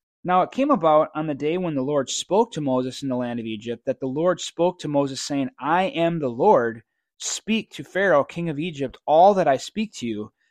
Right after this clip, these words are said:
But Moses said before the Lord, 'Behold, I am unskilled in speech. How then will Pharaoh listen to me?'"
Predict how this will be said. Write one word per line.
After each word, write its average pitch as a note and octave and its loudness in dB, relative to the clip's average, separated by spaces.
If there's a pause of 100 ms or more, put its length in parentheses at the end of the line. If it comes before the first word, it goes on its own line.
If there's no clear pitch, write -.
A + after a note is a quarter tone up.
(180)
But - -2
Moses G#3+ 2
said F3 2
before F3+ 0
the D#3 -2
Lord, D#3+ 2
'Behold, F#3 2
I D3+ 0
am C#3+ 0
unskilled G3 -2
in F3 -8
speech. - -8
How E3+ 4
then C#3 -2
will C3+ -2
Pharaoh D3 2
listen C3+ -6
to B2+ -12
me?'" B2 -6